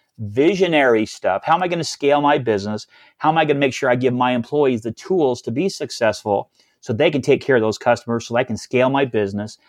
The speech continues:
That's where your thought processes need to be, not in,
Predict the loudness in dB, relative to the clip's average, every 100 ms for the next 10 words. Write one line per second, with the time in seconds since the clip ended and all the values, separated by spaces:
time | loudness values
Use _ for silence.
0 | _ _ 0 0 0 0 2 2 2 -2
1 | 2 0 0 -4 -4 -6 -4 -2 -2 -4
2 | -6 _ -6 2 4 4 2 0 -4